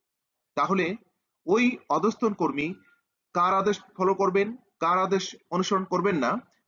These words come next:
সেটার মধ্যে একটা দ্বিধাদ্বন্দ্ব তৈরি হয়। Ultimately সঠিক সময় তিনি কোনো কাজই সম্পন্ন করতে পারেন না, কর্মীর মধ্যে অসন্তুষ্টি বিরাজ করে। সুতরাং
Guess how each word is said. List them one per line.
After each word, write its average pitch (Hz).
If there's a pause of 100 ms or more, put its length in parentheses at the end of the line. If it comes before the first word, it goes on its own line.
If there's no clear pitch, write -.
(140)
সেটার 208
মধ্যে 180
একটা 175
দ্বিধাদ্বন্দ্ব 165
তৈরি 113
হয়। - (340)
Ultimately 170 (300)
সঠিক 151
সময় 156
তিনি 202
কোনো 143
কাজই 127
সম্পন্ন 156
করতে 240 (120)
পারেন 117
না, 92 (1900)
কর্মীর 165
মধ্যে 175
অসন্তুষ্টি 165
বিরাজ 123
করে। 90 (800)
সুতরাং 220